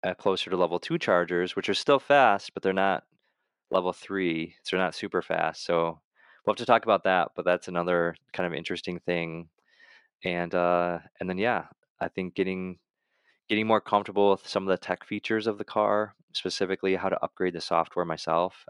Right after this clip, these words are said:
I don't have to take it to a dealer. Um, I, I wanna talk about that, and then, um, figuring out some of the self-parking. I'm a little bit nervous,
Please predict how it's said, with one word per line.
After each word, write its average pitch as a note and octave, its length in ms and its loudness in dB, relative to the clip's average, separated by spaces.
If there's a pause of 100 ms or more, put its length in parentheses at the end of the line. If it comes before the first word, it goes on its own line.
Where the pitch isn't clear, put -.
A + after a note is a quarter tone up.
I F2 40 -4
don't E2+ 60 -4
have E2 80 -10
to - 80 -16
take D#2+ 140 -6
it D#2+ 80 -8
to E2+ 100 -6
a - 20 -8
dealer. E2+ 460 -2 (680)
Um, D#2+ 220 -6
I, E2 120 -6 (100)
I E2+ 60 -4
wanna D#2+ 160 -4
talk E2+ 180 -4
about D#2+ 200 -4
that, E2+ 480 -2 (160)
and E2+ 240 -6
then, E2+ 220 -4
um, E2 420 -8 (380)
figuring G2 380 0
out F#2 180 0
some F#2+ 140 -6
of F2+ 80 0
the F2+ 100 0
self-parking. F2 880 -2 (120)
I'm F#2 80 -2
a F2+ 60 0
little F2 160 0
bit - 100 -4
nervous, F2 640 -4